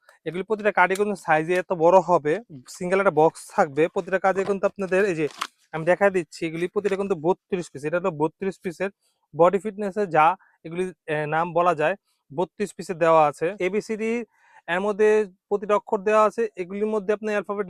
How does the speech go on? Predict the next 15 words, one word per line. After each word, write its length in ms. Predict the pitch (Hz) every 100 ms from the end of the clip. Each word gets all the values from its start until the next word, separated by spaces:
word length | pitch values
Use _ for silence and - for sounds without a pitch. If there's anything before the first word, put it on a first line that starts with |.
| 185
লিখিতভাবে 520 | 202 202 208 196 175 180
দেওয়া 140 | 180
আছে 100 | 170 165
সবগুলা। 340 | 175 156 165 202 - _ _ -
এগুলো 140 | 175 202
আপনার 120 | 208 - 170
আঠাশ 200 | 185 214 -
পিসের 220 | - 202
কার্ড 140 | 170 165 160
দেওয়া 180 | 170 156
আছে। 180 | 143 165 202 - _ _ _ _ _
অ্যানিম্যাল 320 | 214 220 233 226
সেট 160 | 233 220 -
প্রতিটা 320 | 202 208 214 202 - 160
আপনার 280 | 160 185 185